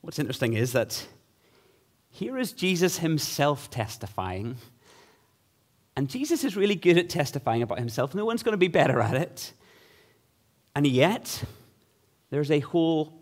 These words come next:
range of different responses, isn't there? Some thought he was a prophet like Moses. You know, just a, he was a prophet figure, but nothing more than that.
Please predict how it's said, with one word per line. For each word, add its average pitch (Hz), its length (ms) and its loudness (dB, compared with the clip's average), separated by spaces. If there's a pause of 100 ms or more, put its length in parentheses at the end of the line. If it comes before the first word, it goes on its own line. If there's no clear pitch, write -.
(200)
range 160 500 4
of 151 200 -2
different 135 420 -2
responses, 107 580 -6
isn't 104 160 -6
there? 143 240 -6 (760)
Some 202 260 0
thought 160 200 2
he 147 100 4
was 139 120 0
a 135 160 -2
prophet - 480 0
like 127 200 2
Moses. 135 580 0
You 180 100 -4
know, 120 80 0
just 139 200 -6
a, 110 80 -6 (260)
he 165 60 -2
was 151 80 0
a 156 40 0
prophet 175 380 2
figure, 147 220 2
but 131 100 -6
nothing 135 260 -4
more 120 140 0
than 113 120 -2
that. 120 200 -2